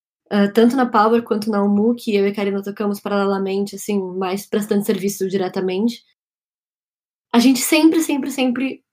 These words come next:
alerta muito quando a gente vai prestar assessoria pra alguém, que tá no seu primeiro lançamento, que a banda nem criou seu perfil no Instagram ainda, mas vai ter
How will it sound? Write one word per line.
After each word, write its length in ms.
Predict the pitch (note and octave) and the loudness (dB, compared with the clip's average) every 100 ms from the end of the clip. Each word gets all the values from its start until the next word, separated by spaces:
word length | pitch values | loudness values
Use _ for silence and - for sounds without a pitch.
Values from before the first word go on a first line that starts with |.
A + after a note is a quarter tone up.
| _ - | _ -2
alerta 400 | A3+ A#3 A#3+ B3+ | 2 2 4 6
muito 560 | A#3 A#3+ C#4+ C#4+ G#3+ | 8 8 4 -2 -4
quando 240 | - A#3+ A#3+ | 4 6 6
a 40 | |
gente 200 | A3+ G#3 | 4 -4
vai 100 | G3+ | -6
prestar 240 | G#3 G3+ | -8 -8
assessoria 400 | G3+ G3+ G3 F#3+ | -10 -8 -2 -2
pra 120 | F#3+ F#3 | -4 -8
alguém, 300 | F#3 G3+ C#4+ - _ _ _ _ _ _ _ _ | -6 -6 -6 -12 _ _ _ _ _ _ _ _
que 140 | - A3 | -8 0
tá 280 | A3+ G#3+ | 2 4
no 120 | G3+ G3+ | 2 0
seu 160 | A3 | -4
primeiro 380 | G#3+ G3+ A3 A#3+ | -2 0 4 6
lançamento, 760 | A#3+ A#3 G#3+ G3+ A3 A3 G#3 G3+ | 4 2 0 0 0 0 -4 -8
que 100 | G#3 | -6
a 60 | |
banda 380 | F3 G#3 G#3+ G#3 | -4 -4 -4 -6
nem 200 | G3 A#3 | -4 -2
criou 280 | A#3+ A3+ A3+ | 2 2 2
seu 160 | A#3+ | -2
perfil 240 | - A#3 G#3+ | -8 -6 -4
no 60 | |
Instagram 420 | G3+ A3 G3+ G#3 G#3 | -4 -4 -4 -2 0
ainda, 500 | G3+ G#3 A3+ G3 F#3 | 0 2 0 0 -4
mas 240 | G3 G#3 | -4 -2
vai 220 | A3+ D4+ | 0 0
ter 280 | D#4 A3+ | 2 0